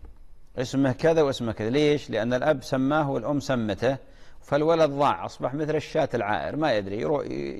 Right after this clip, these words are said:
يلتفت هنا ولا يلتفت هنا. اتقوا الله، خافوا الله في أنفسكم. لماذا تجعلون هذا الولد ضحية لأجل والله،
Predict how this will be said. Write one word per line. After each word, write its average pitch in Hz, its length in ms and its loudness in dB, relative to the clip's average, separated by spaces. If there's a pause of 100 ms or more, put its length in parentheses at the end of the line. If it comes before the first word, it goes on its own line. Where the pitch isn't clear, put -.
يلتفت 147 520 -2
هنا 160 160 2
ولا 135 240 4
يلتفت 110 480 -4
هنا. 87 200 -6 (340)
اتقوا - 400 -2
الله، 143 280 2 (380)
خافوا 131 260 -2
الله 151 160 4
في 139 160 0
أنفسكم. 143 540 -4 (440)
لماذا 160 580 4
تجعلون 147 500 0
هذا 147 160 0
الولد 147 300 2
ضحية 143 420 2
لأجل 127 380 0
والله، 131 540 0